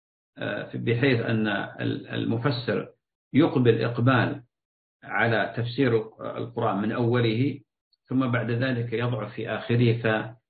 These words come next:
فيختل ميزان التفسير، وهذا موجود، يعني، خاصة عند بعض المتقدمين يختل هذا الميزان. ولذلك مما يميز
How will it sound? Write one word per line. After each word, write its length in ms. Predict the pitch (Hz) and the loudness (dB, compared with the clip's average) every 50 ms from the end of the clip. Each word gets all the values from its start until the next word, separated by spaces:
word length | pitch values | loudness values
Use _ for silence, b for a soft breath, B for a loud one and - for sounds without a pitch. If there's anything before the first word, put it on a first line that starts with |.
| _ _ - | _ _ -8
فيختل 600 | 117 117 120 - - - - 165 156 131 101 101 | -6 -6 -6 -8 -4 -2 0 2 4 2 2 2
ميزان 640 | 107 107 104 101 113 113 110 113 113 117 127 - - - _ _ _ _ _ _ - | 0 0 0 0 0 0 0 0 -2 -4 -4 -8 -12 -16 _ _ _ _ _ _ -8
التفسير، 640 | 117 120 - - 110 - - - - 120 120 117 117 | -8 -8 -6 -6 -6 -6 -4 0 4 6 6 6 6
وهذا 600 | 117 - - 147 180 180 147 131 143 143 - - | 4 2 2 0 2 4 4 4 4 2 -2 -2
موجود، 540 | - 143 139 135 131 - - 113 107 78 - | 2 4 4 4 4 4 4 2 2 2 0
يعني، 260 | 78 73 73 82 - | -2 -4 -4 -6 -10
خاصة 400 | - - 117 117 - - 110 - - | -4 -2 0 0 0 0 -2 -2 -2
عند 320 | 101 98 95 98 101 101 101 | -2 -2 0 0 -2 0 2
بعض 380 | - 120 - - - - b b b b b _ _ _ - | 2 2 2 2 0 -4 b b b b b _ _ _ 0
المتقدمين 840 | 127 127 127 120 120 123 120 - 123 120 123 123 127 131 135 127 120 | 2 4 4 4 2 0 -2 -2 -2 -2 0 2 2 4 4 4 4
يختل 440 | 120 117 117 - - - 151 143 117 | 2 2 0 -2 -2 -2 0 0 0
هذا 240 | 98 101 98 98 95 | -2 -4 -4 -4 -4
الميزان. 480 | 92 95 95 92 90 90 85 - - - _ _ _ _ _ _ _ _ _ _ _ _ _ _ | -4 -2 -2 -4 -4 -6 -10 -10 -14 -18 _ _ _ _ _ _ _ _ _ _ _ _ _ _
ولذلك 720 | - 113 107 95 117 117 117 127 160 180 190 180 - - | -2 -2 0 0 2 2 4 4 4 4 4 2 2 2
مما 360 | 139 131 135 131 127 123 123 120 | 2 4 4 6 6 4 4 4
يميز 760 | 120 120 120 147 175 175 165 143 123 117 117 - - - | 4 4 4 2 2 2 0 0 0 0 -4 -8 -14 -20